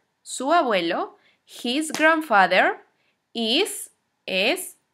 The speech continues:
¿y cuál e-, era el adjetivo para el abuelo? John, old. ¿Cuál era el adjetivo para el abuelo? Old. Very good, old. "His grandfather is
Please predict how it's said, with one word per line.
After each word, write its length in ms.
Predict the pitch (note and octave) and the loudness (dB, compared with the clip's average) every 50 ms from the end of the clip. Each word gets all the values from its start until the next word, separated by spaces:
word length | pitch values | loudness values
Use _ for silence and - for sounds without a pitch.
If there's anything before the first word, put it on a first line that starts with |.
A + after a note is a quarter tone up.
| _ _ _ _ - | _ _ _ _ -16
¿y 120 | A3 G#3 | -16 -14
cuál 260 | G3+ - C#4+ D4+ E4 F#4 | -6 0 0 2 2 2
e-, 180 | F#4+ F4 - - | 0 0 0 0
era 120 | C4+ C#4+ | 2 2
el 60 | D4+ D#4+ | 2 2
adjetivo 460 | D#4+ D#4 D#4 C#4+ D4 C#4 C#4+ D#4 D4+ | 0 0 -2 -4 -4 -2 -2 0 2
para 140 | D4+ C#4 C4+ | 2 2 4
el 60 | C4 | 4
abuelo? 440 | B3+ B3+ C4+ C#4 D#4 G4 B4 C5 - _ _ _ _ _ _ _ _ _ _ | 4 4 4 2 2 2 0 -2 -6 _ _ _ _ _ _ _ _ _ _
John, 340 | - G3 G#3 D#4 G#4+ C#5+ D#5 D#5 D#5 - _ _ _ - | -10 -2 4 6 6 6 6 4 0 -14 _ _ _ 0
old. 460 | - D4+ D4 B3+ G3+ F3 D#3 A#2 - _ _ _ _ _ _ - | 4 6 8 8 8 6 4 2 -6 _ _ _ _ _ _ -4
¿Cuál 160 | - B3+ C#4 | 0 2 4
era 140 | D4+ D#4 D#4 | 6 6 6
el 80 | D#4+ | 4
adjetivo 320 | D#4 D#4 D#4 D#4+ D#4 D#4+ D#4 | 2 0 -2 0 0 2 2
para 160 | D#4 D4+ D4 | 2 2 4
el 40 | - | 4
abuelo? 360 | F3 A#3 G3 D#3 C3 - A#3 _ _ _ _ _ _ _ _ _ _ _ _ _ _ _ _ _ _ _ _ _ _ _ _ _ _ _ _ _ _ _ _ _ _ _ _ _ _ _ - | 2 2 2 -2 -4 -6 -14 _ _ _ _ _ _ _ _ _ _ _ _ _ _ _ _ _ _ _ _ _ _ _ _ _ _ _ _ _ _ _ _ _ _ _ _ _ _ _ 0
Old. 800 | A#3 A#3 A#3+ A#3 A3 G#3 G3 F#3 F3+ D#3+ D3 - - - - - _ - | 2 4 4 6 6 4 4 2 0 -2 -4 -4 -8 -12 -20 -20 _ -10
Very 380 | G#3 A3 A3 A3+ A3 G#3+ G3 | -6 -2 -2 0 0 -2 -4
good, 320 | F#3+ G3 F#3+ F#3 F#3 F#3 - _ - | -2 -2 -2 -2 -4 -6 -12 _ -4
old. 520 | F#3+ G3 F#3+ F3+ E3 D3+ C#3 - - - _ _ _ _ _ _ _ _ _ - - - | -2 0 0 0 -2 -4 -6 -8 -12 -16 _ _ _ _ _ _ _ _ _ -18 -10 -6
"His 260 | A3+ A3+ C4+ C#4 C#4 | -4 -2 -2 -4 -4
grandfather 880 | - D#4 E4+ F4+ F4+ F4 F4 - G#3+ G3 F3+ F3 F#3+ G3 B3 D4+ - - - | -2 2 2 2 2 0 0 2 4 4 4 6 4 4 4 2 0 -4 -8
is 420 | - G3+ G#3 A3+ C#4 C#4 - - | -8 -6 -4 -4 -4 -6 -8 -12